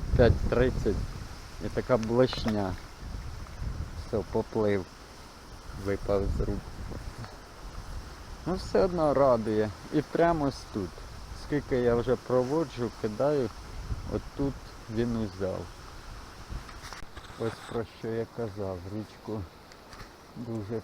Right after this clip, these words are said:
підтопило і немає як тепер підійти до місць, щоб покидати. Надо, мабуть, було з того берега в цьому місці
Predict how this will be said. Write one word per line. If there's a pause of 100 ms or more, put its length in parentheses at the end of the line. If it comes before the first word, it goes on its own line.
(100)
підтопило
і
немає
як (140)
тепер (1500)
підійти (500)
до
місць, (1300)
щоб (180)
покидати.
Надо,
мабуть,
було (1000)
з
того (120)
берега
в
цьому
місці